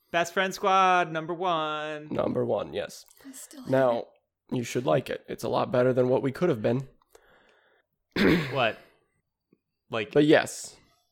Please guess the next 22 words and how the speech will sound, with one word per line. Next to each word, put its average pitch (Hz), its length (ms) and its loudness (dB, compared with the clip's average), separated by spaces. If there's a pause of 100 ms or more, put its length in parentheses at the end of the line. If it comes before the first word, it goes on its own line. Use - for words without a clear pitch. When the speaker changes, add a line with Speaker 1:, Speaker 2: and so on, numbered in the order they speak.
(160)
Speaker 1:
what, 131 160 -12
what, 120 160 4
Speaker 2:
Um, 113 240 2
Speaker 1:
what 156 140 -4
would 190 180 0
we 202 120 -2
have 160 200 -4
been? 139 280 -2 (160)
Arthur? 143 540 -2 (680)
Speaker 2:
No, 123 300 6
it 95 100 -4
would 90 180 -8 (160)
still 98 300 0
have 85 80 -4
just - 200 -10
been 71 120 -6
under 65 180 -6
the - 100 -12
moniker, 69 680 -4 (680)
uh, 57 260 -6 (160)
Project - 440 -6
Paladin. - 440 -6